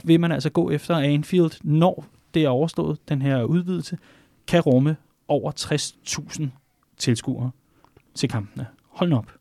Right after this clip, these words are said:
Øh, og dermed så, øh, løfter man det ellers fra, øh, de små fire tusind, man talte om før, hvor man vil gå fra fireoghalvtreds til otteoghalvtreds tusind, og siger, at nu skal det i hvert fald være over tres tusind, der skal være plads til. Man har allerede inviteret,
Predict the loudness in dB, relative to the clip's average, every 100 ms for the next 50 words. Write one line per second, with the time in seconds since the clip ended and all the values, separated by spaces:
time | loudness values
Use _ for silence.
0 | _ _ _ _ _ 0 4 6 6 4
1 | 2 2 4 2 4 2 4 2 2 2
2 | 2 0 0 -2 -4 -6 -4 -2 0 0
3 | -2 -2 -4 -4 -4 -2 -2 -2 2 4
4 | 4 2 0 -2 0 0 -2 0 0 0
5 | 0 0 0 -2 -6 -6 -4 0 0 -2
6 | -8 -2 0 2 0 -2 -2 -4 -2 -4
7 | -6 -16 -20 _ -6 -2 -2 -2 -2 -2
8 | -2 0 -2 -2 -4 -2 -4 -2 -2 -4
9 | -8 -6 -6 -6 -6 -4 -6 -4 -4 0
10 | 0 0 0 -2 -4 -20 -20 -20 -2 0
11 | 2 0 0 2 2 2 0 0 2 2
12 | 2